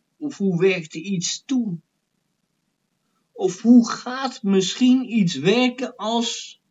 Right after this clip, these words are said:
dit werkt? Maar het blijft gissen. Er is nog steeds geen wet, nog steeds geen regel,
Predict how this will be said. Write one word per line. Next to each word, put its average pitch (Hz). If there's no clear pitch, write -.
dit 277
werkt? -
Maar 131
het 143
blijft 214
gissen. 226
Er -
is -
nog 190
steeds 247
geen 226
wet, 180
nog 226
steeds 240
geen 220
regel, 170